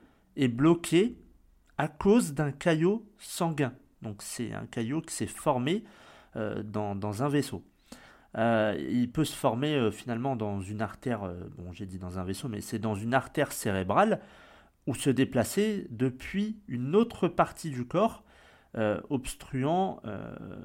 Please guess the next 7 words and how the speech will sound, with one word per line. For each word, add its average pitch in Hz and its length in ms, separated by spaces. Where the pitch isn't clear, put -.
du 110 260
coup 170 180
la, 113 160
la 101 160
circulation 120 600
sanguine. 95 420
Sans, 233 560